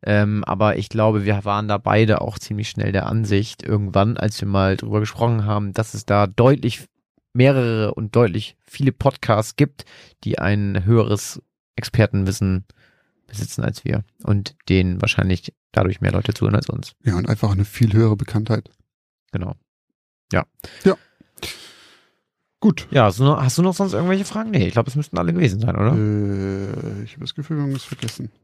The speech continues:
Speaker 1: Echt?
Speaker 2: Wollen wir mal einen Livestream machen, wurde noch gefragt.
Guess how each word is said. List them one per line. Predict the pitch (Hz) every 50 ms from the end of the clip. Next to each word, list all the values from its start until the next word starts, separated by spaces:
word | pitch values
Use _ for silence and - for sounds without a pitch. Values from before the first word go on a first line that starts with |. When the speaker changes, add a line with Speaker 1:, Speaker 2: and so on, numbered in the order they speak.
| _ _ _ -
Speaker 1:
Echt? | - 143 139 - - _ _ _
Speaker 2:
Wollen | - 123 131
wir | 131
mal | 131 127
einen | 123 131
Livestream | 160 185 180 - - - 123 110
machen, | 107 107 104 - 110 107
wurde | 104 110
noch | 110 107 -
gefragt. | - 117 - - - 110 - _ -